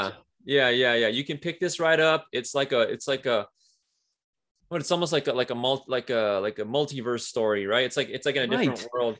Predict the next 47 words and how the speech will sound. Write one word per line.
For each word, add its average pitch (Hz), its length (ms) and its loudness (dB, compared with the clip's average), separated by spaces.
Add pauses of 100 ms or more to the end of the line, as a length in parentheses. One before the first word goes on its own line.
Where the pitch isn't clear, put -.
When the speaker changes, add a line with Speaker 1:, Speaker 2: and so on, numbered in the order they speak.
Speaker 2:
kind 123 140 0
of 147 160 0
thing. 101 160 -6
Speaker 1:
Yes. 107 80 -10
Speaker 2:
Yeah. 113 140 -2
So 113 200 -2
it's 113 160 -4
Archie, 151 400 0
like, 135 220 -2
in 120 80 -6
a 113 60 -6
multiverse. 113 640 -4
So 110 380 0 (280)
you 156 120 -6
could - 140 -2
pick 180 160 -4
it 156 80 2
up, 143 160 4
even 143 220 -2
if 175 120 -6
you 156 60 -4
don't 147 140 -2
know 147 100 -4
the 131 80 -6
characters. 120 640 -2
It's - 280 -8
totally 143 380 -4
cool. 123 260 -6
You'll 110 200 -2
enjoy 104 380 -2
it. 113 100 -4
It's 101 160 -10 (180)
fun. 110 420 -4 (220)
Speaker 1:
Right. 90 300 -10 (100)
Speaker 2:
Um, 101 460 -4
I 120 80 -4
mean, 131 160 -4
the 120 80 -4
first 151 340 -4
story, 139 540 -2
um, 104 440 -10 (880)
the 120 80 -6
first 143 280 0
story 139 340 2
in 165 120 -2
the 139 80 0
book 113 360 0